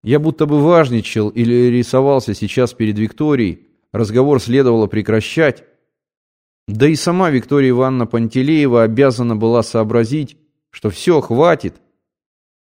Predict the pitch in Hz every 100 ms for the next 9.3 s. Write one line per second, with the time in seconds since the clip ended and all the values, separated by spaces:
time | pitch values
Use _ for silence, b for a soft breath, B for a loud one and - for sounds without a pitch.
0 | - 110 - 131 139 165 123 131 123 123
1 | - 143 135 120 117 120 147 131 110 113
2 | 110 117 120 113 170 151 - 117 107 101
3 | 113 139 156 139 - 110 113 107 120 117
4 | 123 - 104 98 107 117 113 110 110 -
5 | 139 170 160 - 113 - _ _ _ _
6 | _ - 156 147 147 143 175 151 135 135
7 | 127 127 - 143 131 120 113 117 117 120
8 | 117 117 107 98 117 95 101 104 104 90
9 | - - 57